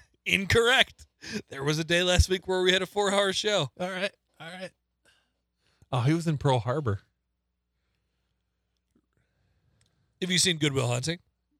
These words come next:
Speaker 2: Yeah, but it's been a long time.
Speaker 1: Same. Have you seen
Speaker 2: He was Batman.
Speaker 1: Argo?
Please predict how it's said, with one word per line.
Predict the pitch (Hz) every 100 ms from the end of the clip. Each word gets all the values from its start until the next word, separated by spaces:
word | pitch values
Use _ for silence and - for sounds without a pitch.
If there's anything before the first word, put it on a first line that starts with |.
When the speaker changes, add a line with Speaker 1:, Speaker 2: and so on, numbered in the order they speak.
| _ - _
Speaker 2:
Yeah, | 156 202 170
but | 151
it's | 151
been | - 202
a | 156
long | 117 107 117 113 117 117
time. | 110 104 98 95
Speaker 1:
Same. | 90 131 127 - _ _ _ _ _ _ _ _ _ _ _
Have | 156 156
you | 156
seen | - 156 147 139 139 135
Speaker 2:
He | 123
was | 107
Batman. | 113 95 110 92 92 104 131
Speaker 1:
Argo? | 135 135 185